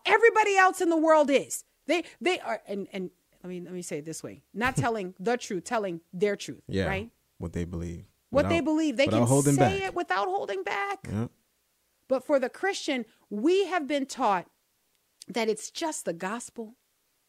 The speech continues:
Speaker 2: Hmm.
Speaker 1: It's just, it's just, you know, and listen, so you need to, you need to consider people's feelings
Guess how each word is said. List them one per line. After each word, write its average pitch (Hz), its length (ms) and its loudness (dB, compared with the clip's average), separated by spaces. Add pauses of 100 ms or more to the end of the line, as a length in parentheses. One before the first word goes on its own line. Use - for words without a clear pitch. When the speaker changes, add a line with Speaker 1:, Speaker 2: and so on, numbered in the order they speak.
(520)
Speaker 2:
Hmm. 92 80 -6 (140)
Speaker 1:
It's - 240 -2
just, 370 300 -2
it's 302 220 -6
just, - 320 -6
you 294 100 2
know, 269 140 0
and 285 120 2
listen, 294 300 -2 (200)
so 302 300 -2
you 226 180 -2
need 269 300 0
to, 269 240 -2
you 214 100 -8
need 233 160 -4
to 254 80 -8
consider 254 560 -6
people's 262 400 -6
feelings 277 540 -4